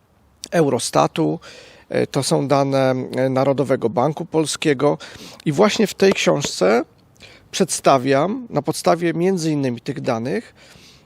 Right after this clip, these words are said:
jak to wyglądało przez te dwadzieścia lat. Czy na pewno, e, żeśmy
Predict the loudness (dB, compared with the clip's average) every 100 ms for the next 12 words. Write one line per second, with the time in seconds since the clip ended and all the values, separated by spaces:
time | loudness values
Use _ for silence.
0 | _ _ -20 _ _ _ _ 0 2 2
1 | 2 0 0 0 0 2 2 0 -4 -4
2 | -2 0 0 -2 -4 0 2 0 -4 -10
3 | -6 -4 -4 -2 -4 -6 -8 -20 -20 -20
4 | -4 -2 0 0 0 0 0 0 0 -2